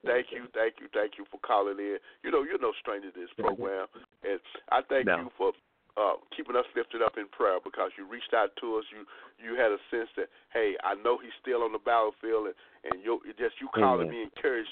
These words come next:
Speaker 1: me that God is still
Speaker 2: Glory to
Speaker 1: on
Speaker 2: God.
Speaker 1: the throne. Oh, that's awesome, brother.
Speaker 2: Yes, sir.
Speaker 1: Uh,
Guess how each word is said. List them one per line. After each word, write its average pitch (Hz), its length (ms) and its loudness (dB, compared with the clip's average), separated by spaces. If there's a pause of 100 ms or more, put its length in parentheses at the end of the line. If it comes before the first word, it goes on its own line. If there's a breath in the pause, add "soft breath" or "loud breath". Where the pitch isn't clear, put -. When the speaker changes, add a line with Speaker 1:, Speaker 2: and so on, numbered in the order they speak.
Speaker 1:
me 123 160 -12 (640 soft breath)
that 92 160 -10
God 107 240 4
is 87 140 -10 (120)
still 139 380 2
Speaker 2:
Glory 95 160 4
to 104 160 -8
Speaker 1:
on 120 80 -6
Speaker 2:
God. 110 80 -6
Speaker 1:
the - 160 -12
throne. 87 320 -12 (160)
Oh, 120 240 2
that's - 240 -8
awesome, - 400 -10
brother. 143 160 2
Speaker 2:
Yes, - 40 -10 (280)
sir. 85 160 -6 (1900)
Speaker 1:
Uh, - 40 -6